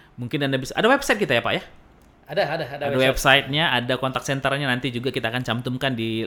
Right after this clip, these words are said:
Speaker 1: layar ini juga nanti yang menjadi kontak person untuk pemasaran. Jadi, nah kalau kita bicara tentang laboratorium,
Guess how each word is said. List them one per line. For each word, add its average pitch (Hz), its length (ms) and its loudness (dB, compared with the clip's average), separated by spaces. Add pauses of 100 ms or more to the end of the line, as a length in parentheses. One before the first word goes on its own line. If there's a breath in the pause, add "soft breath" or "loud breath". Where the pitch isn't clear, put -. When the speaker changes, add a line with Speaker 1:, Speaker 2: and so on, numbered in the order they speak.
Speaker 1:
layar 113 320 2
ini 117 160 -2
juga 113 240 -2
nanti 123 320 -2 (400 loud breath)
yang 113 240 -2
menjadi 117 640 0
kontak - 400 -8
person 123 400 -2
untuk 123 160 -8
pemasaran. 104 480 -2
Jadi, 120 320 0 (640)
nah 107 240 -4 (480 loud breath)
kalau 170 400 4
kita 180 240 0
bicara 165 240 4
tentang 165 320 0
laboratorium, 139 800 0